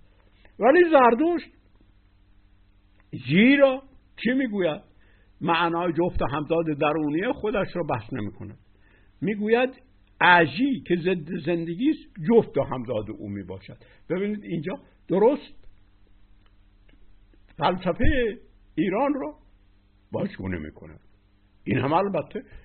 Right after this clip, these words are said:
انقلاب بزرگی در تفکر بوده است. این شخصیت بزرگ زردشت رو نشان می‌دهد. ولی این می‌خواهد در فرهنگ ایران یک اصلاحی بکند و درست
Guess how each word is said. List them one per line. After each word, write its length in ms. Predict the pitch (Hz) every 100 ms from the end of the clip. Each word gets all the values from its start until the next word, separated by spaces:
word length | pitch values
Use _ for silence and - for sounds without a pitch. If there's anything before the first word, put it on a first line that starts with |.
| -
انقلاب 380 | 233 185 175 247 240
بزرگی 400 | 233 269 339 320 277
در 120 | 233 -
تفکر 460 | - 135 - 123 95
بوده 200 | 90 82
است. 180 | - -
این 100 | 170
شخصیت 640 | - 202 - 147 170 240 269
بزرگ 500 | 247 185 240 277 269
زردشت 440 | 226 226 339 -
رو 100 | 254
نشان 300 | 202 135 143
می‌دهد. 360 | 123 107 90 - - - -
ولی 340 | 185 254 359 349 - - _ _ _ - -
این 260 | 180 226 - - _ _ _ _ _ _ _ _ - - _ _ _ _ _ _ _ _ - 285 _
می‌خواهد 640 | - 185 175 156 135 185 277 - _ _ - - - 123
در 280 | 226 302 262 170
فرهنگ 580 | 185 165 127 156 160 160
ایران 640 | 147 160 180 170 196 269 294 - _ _ _ _
یک 280 | 185 226 214
اصلاحی 520 | 196 196 269 294 240
بکند 480 | 165 139 - 107 85 - _ - - - - _ _ 131
و 100 | 185
درست 560 | 170 214 285 285 -